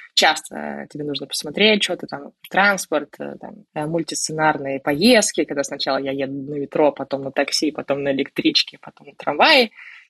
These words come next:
Ну, если бы это было всё в разных приложениях, я бы вскрылась, конечно. Во-первых, у меня тут же бы сел телефон. А во-вторых, э, ну да, я бы просто вскрылась. Везде, везде вот это мне нужно посмотреть здесь, это мне нужно посмотреть в другом приложении. То есть, ну, всё в разных приложениях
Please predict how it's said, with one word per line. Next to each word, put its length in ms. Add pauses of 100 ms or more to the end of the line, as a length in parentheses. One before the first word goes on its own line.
Ну, 260
если 300
бы 80
это 100
было 160
всё 220
в 40
разных 300
приложениях, 540
я 80
бы 80
вскрылась, 420
конечно. 300 (240)
Во-первых, 260
у 40
меня 100
тут 180
же 60
бы 100
сел 220
телефон. 420 (420)
А 140
во-вторых, 580
э, 220
ну 140
да, 220
я 160
бы 100
просто 280
вскрылась. 460
Везде, 440
везде 380
вот 140
это 140
мне 80
нужно 180
посмотреть 240
здесь, 320 (320)
это 200
мне 100
нужно 240
посмотреть 360
в 40
другом 340
приложении. 680
То 60
есть, 160
ну, 160
всё 680
в 40
разных 400
приложениях 600